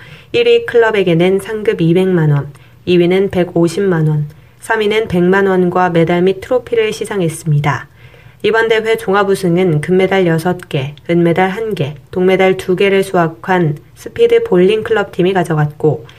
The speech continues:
준우승은 금메달 다섯 개를 딴 오산 흰지팡이 클럽이, 삼 위는 금메달 두 개를 목에 건 대구 나이스 볼링 클럽이 차지했습니다. 아울러 이번 대회 개인 종합 수상자는 김영철,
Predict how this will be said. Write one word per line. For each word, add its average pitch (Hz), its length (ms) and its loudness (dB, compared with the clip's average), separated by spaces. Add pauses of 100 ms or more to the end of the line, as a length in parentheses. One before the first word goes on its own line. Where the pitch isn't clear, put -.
(240)
준우승은 208 580 -2
금메달 190 420 2
다섯 175 360 -4
개를 180 340 -2
딴 180 300 0
오산 202 540 0
흰지팡이 240 720 -8
클럽이, 165 480 -4 (380)
삼 185 180 -2
위는 175 400 2
금메달 190 460 0
두 - 140 -4
개를 202 240 0
목에 180 260 0
건 175 280 0 (280)
대구 180 260 0
나이스 170 380 -2
볼링 185 420 2
클럽이 175 400 0
차지했습니다. 147 960 -4 (540)
아울러 185 280 2
이번 202 320 2
대회 214 360 -2
개인 190 340 0
종합 196 320 -2
수상자는 175 840 0 (240)
김영철, 190 760 0